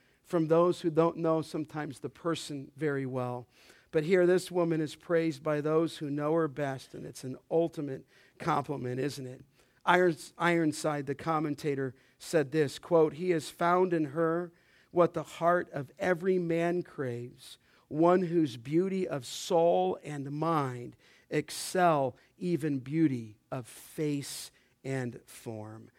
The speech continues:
And so look at the last phrase in thirty-one thirty-one. "Give her the fruit of her hands, and let her works praise her in the gates."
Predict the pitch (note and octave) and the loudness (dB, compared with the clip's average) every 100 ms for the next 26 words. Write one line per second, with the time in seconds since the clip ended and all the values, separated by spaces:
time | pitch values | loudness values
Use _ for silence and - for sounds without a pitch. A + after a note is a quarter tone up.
0 | _ _ C#3+ C#3 F3 D#3+ F#3 F#3 F3 D#3 | _ _ -8 0 2 4 4 2 0 2
1 | D#3+ D#3+ E3 D#3 - - D3 D3 C#3 - | 6 6 4 -2 -6 0 2 2 -2 -6
2 | C3+ - D3+ D3 C#3+ C#3 C#3 - C3+ C3+ | -8 -2 0 0 0 -2 -4 -2 -2 -2
3 | C3 A#2+ A#2 A#2 _ - _ - A#2 - | -4 -6 -10 -12 _ -20 _ -20 -14 -4
4 | F#3+ G#3+ A#3 F3+ - - G3+ D#3 B2 A2+ | 2 4 4 0 -12 -4 0 2 0 -6
5 | C3 _ _ _ _ D3 D3 - - F3 | -12 _ _ _ _ 0 0 -2 -10 0
6 | F#3+ A3 - - D#3+ - - F#3 F#3 D#3 | 2 2 -2 -2 -2 -4 -6 -2 -2 -2
7 | F3 D#3 B2 A2+ - - - - _ _ | -2 -2 -2 -6 -12 -16 -18 -20 _ _
8 | _ E3 D3+ C#3+ E3+ F#3+ - - G3+ F3+ | _ 0 2 6 6 6 4 -4 -2 0
9 | E3+ F3+ F3+ E3 C3 - - - - _ | 0 4 6 6 0 -6 -12 -14 -16 _
10 | _ - - F#3 F3 E3+ D#3+ - C3+ A#2+ | _ -20 -6 4 6 6 4 -2 -8 -8
11 | A2+ - _ _ D#3+ D3 C3 C3 A2+ B2 | -10 -14 _ _ -2 0 0 -4 -6 -8
12 | G#2+ - - - - | -8 -16 -16 -14 -16